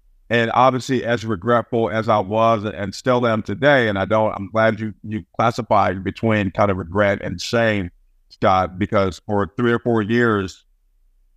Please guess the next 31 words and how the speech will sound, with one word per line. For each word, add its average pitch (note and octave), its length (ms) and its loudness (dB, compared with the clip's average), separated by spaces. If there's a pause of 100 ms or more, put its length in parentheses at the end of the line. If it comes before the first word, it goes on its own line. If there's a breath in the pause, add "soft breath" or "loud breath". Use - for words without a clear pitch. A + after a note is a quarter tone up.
while G#2 220 2
I G2 80 2
was F#2+ 100 0
incarcerated, G2 720 -2
I F#2+ 80 2
did, A#2+ 340 -2 (140)
did B2 240 2
live A2 220 0 (220)
with G#2+ 200 -4
a G2 60 0
lot G#2 240 2
of F#2+ 100 -4
shame A2 400 0
around G2 320 2
when G2 120 0
it F2+ 120 -8
happened, - 420 0 (800)
but A#2+ 100 2
I A#2 60 6
don't B2 380 -2
today. F2 500 -4 (220)
And, F#2+ 760 -2 (600)
you A2+ 120 2
know, F#2+ 320 0 (340)
I'll A2+ 180 2
say C3 300 0
that A2 200 -2
what A#2+ 240 0
has, A2+ 580 -2 (320)
what A#2 320 0
has G#2+ 440 0